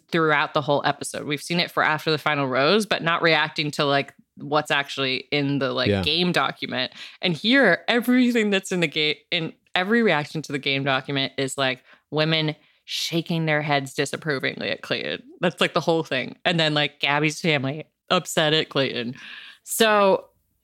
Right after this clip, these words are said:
Speaker 1: they've been giving him this full edit via the emotional reactions,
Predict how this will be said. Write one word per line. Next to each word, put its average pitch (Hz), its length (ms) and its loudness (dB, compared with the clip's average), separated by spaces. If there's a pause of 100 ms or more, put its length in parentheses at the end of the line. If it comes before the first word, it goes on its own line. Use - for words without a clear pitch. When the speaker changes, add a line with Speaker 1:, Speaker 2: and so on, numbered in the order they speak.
(160)
Speaker 1:
they've 208 160 2
been 196 120 2
giving 247 300 4
him 214 280 6
this 180 260 2
full 180 260 6
edit 160 360 2 (160)
via 170 520 4
the 147 340 0
emotional 165 520 2
reactions, 151 880 0